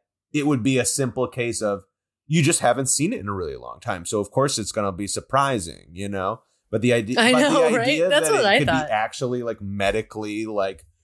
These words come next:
Speaker 1: no, your hair did grow faster and thicker while you had this cast on is such an odd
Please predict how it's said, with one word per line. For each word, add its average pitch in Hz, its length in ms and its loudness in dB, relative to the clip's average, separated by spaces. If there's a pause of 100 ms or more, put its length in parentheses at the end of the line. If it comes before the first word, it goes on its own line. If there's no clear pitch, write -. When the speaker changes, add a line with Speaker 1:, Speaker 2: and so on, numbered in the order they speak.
(160)
Speaker 1:
no, 113 280 4
your 120 160 0
hair 113 280 -4
did 113 320 -6
grow 117 280 0
faster 113 560 -6
and 95 240 -12
thicker 90 540 -6 (600)
while 98 420 0
you 110 140 -4
had 110 220 -2
this 98 180 -6
cast 139 460 -6
on 78 180 -16
is 82 120 -18
such 117 200 -10
an 113 140 -12
odd 90 540 -8